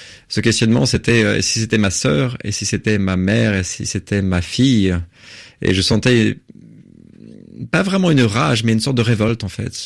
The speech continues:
Je me suis dit, c'est pas possible, euh, c'est pas possible qu'on tolère ça. Et, et je suis depuis persuadé, c'est tout ce qui m'anime. En fait, je repense, je peux vous dire, c'est vrai, hein, je, je repense quasiment tous les matins à ces femmes. J'ai l'impression de,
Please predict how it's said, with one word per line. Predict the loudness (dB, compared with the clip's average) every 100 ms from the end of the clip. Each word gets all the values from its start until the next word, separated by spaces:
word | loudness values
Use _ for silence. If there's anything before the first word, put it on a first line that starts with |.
| -10
Je |
me | -6 -6
suis | -4
dit, | -4
c'est | -4 -2
pas | -2
possible, | -2 -2 0 0 0 -2
euh, | -2 -2 -6 -12 -4
c'est | 0
pas | 2
possible | 2 0
qu'on | 0 -2
tolère | 0 0 -2
ça. | -4 -4 -6 -14 -20 -20 -8
Et, | 0 0 2
et | 0
je | -2
suis | 0
depuis | 0 0 0
persuadé, | -2 -2 0 0
c'est | 0 -2 -2
tout | -2
ce | 0
qui |
m'anime. | 0 2 0
En | 0
fait, | 0
je | 0
repense, | 0 -2 -2 -2
je | -2
peux | -2
vous | -2
dire, | 0
c'est | -2 -2
vrai, | -2
hein, | -2
je, | -2 -2
je | -2
repense | -2 -2 -2
quasiment | -2 0 0 0 0
tous | 0
les | 0
matins | 0 -2
à | -4
ces | -4
femmes. | -4 -2 -2 -6 -18 -20 -20 -6
J'ai | -2
l'impression | 0 0 2
de, | 2 0